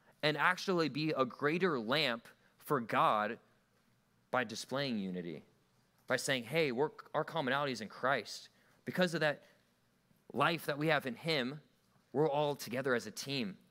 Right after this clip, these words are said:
We'll be more affected to stand side by side for the sake of the gospel. John seventeen talks about that. May we strive towards that end, being united, not here in the, only in the narrow, but the church and the church at large across the world.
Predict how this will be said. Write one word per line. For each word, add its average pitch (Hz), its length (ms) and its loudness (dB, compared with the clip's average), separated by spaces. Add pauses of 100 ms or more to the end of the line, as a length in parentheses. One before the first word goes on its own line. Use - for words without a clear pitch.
(680)
We'll 120 80 -4
be 135 120 0
more 139 220 0
affected 123 500 -4
to 117 80 -6
stand 139 380 -2
side 139 280 0
by 131 100 0
side 123 300 -2
for 117 80 -10
the 110 80 -2
sake 123 240 -4
of 117 80 -6
the 104 40 -4
gospel. 107 380 -2
John 117 260 -4
seventeen 120 640 -4
talks - 320 -8
about 95 280 -4
that. 87 300 -4 (680)
May 131 160 0
we 143 120 2
strive 123 520 0
towards 113 280 -2
that 110 200 -2
end, 107 240 -2
being 107 200 -4
united, 107 340 -2
not 117 200 -4
here 123 200 -4
in 113 80 -2
the, 107 140 -2 (200)
only 120 220 0
in 107 80 -2
the 104 60 -2
narrow, 123 440 0 (340)
but 98 120 -6
the 101 80 -10
church - 440 -2
and 110 120 -2
the 92 40 -6
church - 460 -6 (320)
at 117 140 -2
large 107 260 0
across 104 380 -4
the 98 100 -10
world. 92 320 -6